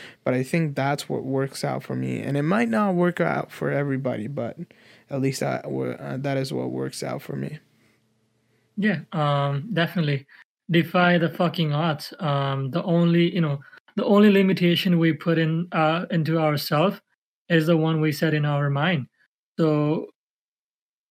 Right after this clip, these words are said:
Speaker 2: yeah, like, don't, don't let those kind of, like, restriction, like, I don't know, like, set you behind. And what I,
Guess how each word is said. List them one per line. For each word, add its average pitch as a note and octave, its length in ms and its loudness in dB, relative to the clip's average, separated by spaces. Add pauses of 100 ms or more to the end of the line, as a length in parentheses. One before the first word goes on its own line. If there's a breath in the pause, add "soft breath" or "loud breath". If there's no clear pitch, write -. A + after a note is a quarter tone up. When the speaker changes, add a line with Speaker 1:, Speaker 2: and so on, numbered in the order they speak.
(340)
Speaker 2:
yeah, E3+ 420 2
like, C#3+ 280 0
don't, F3 520 2
don't F3 320 2 (140)
let E3+ 360 0 (280)
those D#3 380 -2
kind D#3+ 200 -4
of, D#3 80 -2
like, D3 140 -2
restriction, D3 540 -4
like, C#3+ 240 -4 (640 loud breath)
I D#3 100 -2
don't - 20 -2
know, C#3 120 -2
like, C#3 240 -6 (1200)
set E3 300 -2
you D#3+ 80 0
behind. D3 580 -2
And D3 380 -2
what D#3 120 2
I, D#3+ 220 2